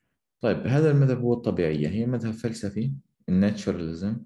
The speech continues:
آه، يؤمن بأنه لا يوجد شيء خارج العالم الطبيعي، كل ما هو موجود هو العالم الطبيعي، تمام؟ ويؤمن بالتفسيرات القادمة للقوانين الطبيعية، يعني الفيزياء والكيمياء وغيره، على عكس الفوق طبيعية، السوبرناتشراليزم.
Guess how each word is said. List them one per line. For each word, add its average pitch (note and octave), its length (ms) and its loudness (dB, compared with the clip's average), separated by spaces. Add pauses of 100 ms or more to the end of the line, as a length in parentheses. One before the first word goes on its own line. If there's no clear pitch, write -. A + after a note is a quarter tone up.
(720)
آه، G2+ 220 4
يؤمن A2+ 400 4
بأنه A2+ 180 4
لا C3 160 2
يوجد A#2 280 -2
شيء B2 240 -4
خارج G#2+ 360 -4
العالم G2 400 -2
الطبيعي، D2 540 -6 (300)
كل E3 100 2
ما C#3+ 200 6
هو C3+ 160 4
موجود C3+ 360 2
هو B2+ 100 0
العالم G#2+ 340 2
الطبيعي، D#2 520 -6 (120)
تمام؟ G#2+ 300 -4 (1080)
ويؤمن D3 320 6
بالتفسيرات C3 540 2
القادمة B2 440 2
للقوانين A2+ 440 0
الطبيعية، G2 460 -2
يعني D2+ 200 0
الفيزياء E2+ 400 -2
والكيمياء D#2 560 -4
وغيره، D2 260 -4
على F#2+ 200 -6
عكس C#3+ 260 -4
الفوق A#2 320 -6
طبيعية، F#2+ 360 0
السوبرناتشراليزم. E2+ 1200 -4